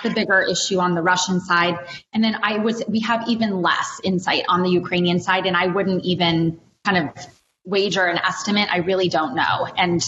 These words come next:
you know, obviously that's by design on the Ukrainian side, as you say, in this information battle, but it's really hard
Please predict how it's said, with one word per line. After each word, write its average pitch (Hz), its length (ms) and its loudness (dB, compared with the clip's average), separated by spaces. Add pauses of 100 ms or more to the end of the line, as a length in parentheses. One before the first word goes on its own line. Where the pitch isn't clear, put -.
(100)
you 202 100 0
know, 165 80 2
obviously 185 440 0
that's 170 240 -2
by 175 180 0
design 170 400 0
on 170 100 2
the 165 80 2
Ukrainian 170 480 0
side, 165 300 0
as 165 120 -2
you 175 80 0
say, 170 460 0
in 180 160 0
this 170 160 -2
information 170 680 -2
battle, 180 380 0
but 180 140 -2
it's 180 220 -6
really 180 320 0
hard 196 420 -2